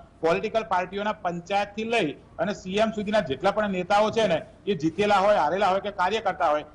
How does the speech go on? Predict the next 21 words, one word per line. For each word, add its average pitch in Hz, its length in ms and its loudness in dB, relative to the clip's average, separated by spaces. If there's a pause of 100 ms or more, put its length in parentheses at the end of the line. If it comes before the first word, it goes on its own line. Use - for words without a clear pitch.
(180)
એ 240 60 -2
બધાના 220 800 2
છોકરા 202 320 -4
આજની 175 300 -4
તારીખે 190 720 -2 (320)
પ્રાઇવેટ 170 360 2
સ્કૂલની 185 340 -4
અંદર 180 260 2
જ 185 40 2
ભણે 175 260 2
છે. 120 160 0
જે - 360 -4
પૈસાવાળા 208 560 4
છે 220 120 2
એ 208 80 4
લોકો 196 220 2
પૈસા 185 320 0
આપીને 196 240 0
ડોનેશનથી 208 420 2
એડમિશન 208 300 2
લે, 220 240 4